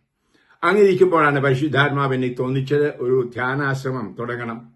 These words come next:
ആ, ബഹുമാനപ്പെട്ട കുഴിപ്പലിച്ചൻ എനിക്ക് അയച്ച സ്ഥലം തരാമെന്ന് പറഞ്ഞു. അതിരമ്പുഴ അദ്ദേഹത്തിന്റെ പത്രമേനി. ഞാൻ ആദ്യമേ പിതാവിന്റെ അടുക്കൽ പോകുന്നു. "പിതാവ്, എനിക്കിങ്ങനെ ഒരു പ്രാർത്ഥനാലയം, ഒരു കരിസ്മാറ്റിക് പ്രാർത്ഥനാലയം തുടങ്ങണം."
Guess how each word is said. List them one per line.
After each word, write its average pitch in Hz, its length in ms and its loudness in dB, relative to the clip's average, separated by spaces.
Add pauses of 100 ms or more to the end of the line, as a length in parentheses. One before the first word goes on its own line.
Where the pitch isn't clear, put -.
(800)
ആ, 151 220 -4
ബഹുമാനപ്പെട്ട 151 560 4
കുഴിപ്പലിച്ചൻ 147 640 2
എനിക്ക് 135 280 -2
അയച്ച 127 220 -2
സ്ഥലം 135 560 -4 (460)
തരാമെന്ന് 143 440 0
പറഞ്ഞു. 131 520 -2
അതിരമ്പുഴ 123 600 -4
അദ്ദേഹത്തിന്റെ 120 460 -6
പത്രമേനി. 123 720 -8 (800)
ഞാൻ 175 120 -2
ആദ്യമേ 170 380 4
പിതാവിന്റെ 143 440 2
അടുക്കൽ 131 220 -2
പോകുന്നു. 127 580 -4 (320)
"പിതാവ്, 127 300 0
എനിക്കിങ്ങനെ 131 480 -2
ഒരു 127 420 0
പ്രാർത്ഥനാലയം, 135 840 0
ഒരു 120 200 -8
കരിസ്മാറ്റിക് 135 520 -4
പ്രാർത്ഥനാലയം 127 840 -6
തുടങ്ങണം." 120 420 -6